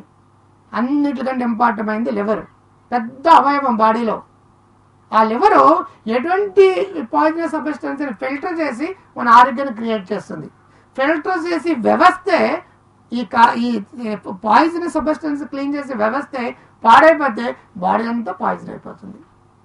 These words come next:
So మనుషులు చచ్చిపోయేదాకా మీరు ఊరుకోవద్దు, వాళ్ళకి heart అటాక్లు, paralysis, లివర్ పాడేదాకా ఊరుకోవద్దు. మై హోనా, నేనున్నాను, I'm there. రండి, ఈ తాగుడు వ్యసనాన్ని మాన్పించడానికి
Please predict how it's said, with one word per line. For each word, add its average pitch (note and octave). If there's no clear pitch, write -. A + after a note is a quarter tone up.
So E4+
మనుషులు D#4
చచ్చిపోయేదాకా D4+
మీరు A#3+
ఊరుకోవద్దు, A#3
వాళ్ళకి B3+
heart C4
అటాక్లు, C#4+
paralysis, B3
లివర్ B3
పాడేదాకా A#3
ఊరుకోవద్దు. G#3
మై F#3
హోనా, A3+
నేనున్నాను, F#3
I'm F3
there. G3+
రండి, A3
ఈ G#3+
తాగుడు A#3+
వ్యసనాన్ని G#3
మాన్పించడానికి G3